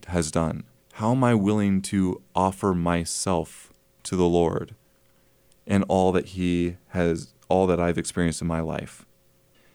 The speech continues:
And as we come to the Mass to give ourselves to God, hopefully we will find that he is able to take our gift and multiply it all the more. Hopefully it will give even greater meaning to the Mass. It will give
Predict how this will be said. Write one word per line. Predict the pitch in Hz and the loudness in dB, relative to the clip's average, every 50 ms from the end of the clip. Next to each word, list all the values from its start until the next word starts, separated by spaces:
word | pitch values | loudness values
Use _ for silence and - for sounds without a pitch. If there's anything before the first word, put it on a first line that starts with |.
| _ _ | _ _
And | - 104 | 0 2
as | 101 107 104 | 2 2 4
we | 110 110 104 | 4 2 2
come | 98 - - 131 135 143 151 147 147 | 2 -2 -4 -2 0 0 0 0 -2
to | - 131 | -2 0
the | 120 | 2
Mass | 110 101 92 90 90 87 87 85 - - - - - _ _ _ _ _ _ | 2 4 4 2 2 0 -2 -2 -4 -6 -8 -8 -12 _ _ _ _ _ _
to | - - 98 | -4 -4 -4
give | 87 85 - 95 98 95 | -2 0 2 2 4 4
ourselves | 101 101 101 - - 104 98 92 92 | 4 2 2 2 0 0 0 -2 -2
to | - 95 | -4 -4
God, | - 85 87 87 90 92 98 _ - - - _ _ _ _ _ _ _ | -2 0 0 0 0 -2 -4 _ -20 -20 -20 _ _ _ _ _ _ _
hopefully | - 113 110 110 123 123 | -2 -2 0 0 0 0
we | 110 107 110 | 2 2 2
will | 110 104 104 | 4 2 2
find | 98 - - 101 98 98 95 95 92 90 85 | 0 -2 -4 -2 -2 0 0 0 0 0 0
that | 87 85 82 - - - | -2 -2 -4 -8 -12 -20
he | - - - 98 - - | -14 -8 -6 -6 -4 0
is | 98 104 101 95 | 0 0 2 2
able | 98 98 95 101 95 | 2 2 2 0 -2
to | - 98 | -4 -6
take | - - 98 95 | -6 -6 -4 -2
our | 92 95 | -2 -2
gift | 92 87 95 101 104 104 - - - _ _ _ _ _ _ - | -2 -2 -4 -4 -6 -8 -12 -20 -20 _ _ _ _ _ _ -6
and | - 95 90 90 | -2 -2 0 0
multiply | 90 92 95 - - - 107 98 95 | 0 0 -2 -4 -6 -4 -2 0 2
it | 92 | 4
all | 90 92 | 4 2
the | 90 92 | 2 2
more. | 90 85 85 90 95 101 110 - _ _ _ _ _ _ _ _ | 0 0 -2 -2 -2 -4 -6 -8 _ _ _ _ _ _ _ _
Hopefully | - 120 120 123 131 123 117 | 0 0 0 2 4 4 4
it | 104 82 | 4 2
will | 101 107 104 104 104 104 | 2 2 4 4 4 2
give | 98 - - 107 101 98 98 90 98 - - _ _ _ _ _ _ - | -2 -2 0 2 4 4 4 2 -2 -10 -20 _ _ _ _ _ _ -2
even | 107 104 110 104 95 | 0 2 2 2 0
greater | 95 - 92 95 98 101 104 107 104 92 | 0 0 2 4 4 4 4 4 4 4
meaning | 90 87 87 85 82 82 82 80 82 82 | 4 4 2 2 0 0 -2 -6 -8 -8
to | - 107 | -4 0
the | 92 87 | 0 0
Mass. | 85 82 80 82 85 101 110 110 - - - - - - _ _ _ _ _ _ _ _ _ _ _ - | 2 0 -2 -2 -4 -6 -8 -8 -10 -10 -10 -10 -12 -16 _ _ _ _ _ _ _ _ _ _ _ 0
It | 98 | 4
will | 95 95 92 | 4 4 4
give | 90 95 101 101 98 92 - | 4 4 4 4 4 2 0